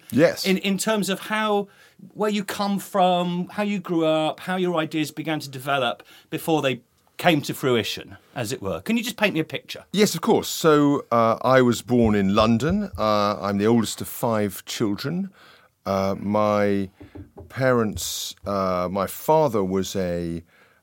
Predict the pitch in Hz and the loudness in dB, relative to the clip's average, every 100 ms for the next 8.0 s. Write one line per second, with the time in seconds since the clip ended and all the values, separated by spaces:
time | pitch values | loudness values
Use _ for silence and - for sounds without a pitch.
0 | _ - 85 80 78 78 76 71 58 - | _ -12 -8 -8 -8 -10 -12 -12 -14 -18
1 | - - 139 139 107 82 80 80 85 - | -20 -4 0 2 2 -2 -2 -6 -6 -6
2 | 98 - 110 107 107 107 95 85 - 98 | -6 -2 2 2 2 2 0 -2 -4 -6
3 | - - - 92 92 90 92 87 _ - | -6 -12 -6 -2 0 0 0 -4 _ -20
4 | _ _ - 110 110 - 82 90 85 87 | _ _ -8 -4 -2 -2 -2 -2 -2 -2
5 | 95 95 90 - 95 90 87 - 92 90 | -2 -2 -4 -4 -4 -4 -6 -8 -10 -8
6 | 95 90 87 85 - - 160 151 139 123 | -4 -4 -4 -8 -10 0 0 2 -2 -2
7 | 127 117 110 - 87 87 - 85 80 | -2 -2 -4 -8 -8 -8 -6 -4 -4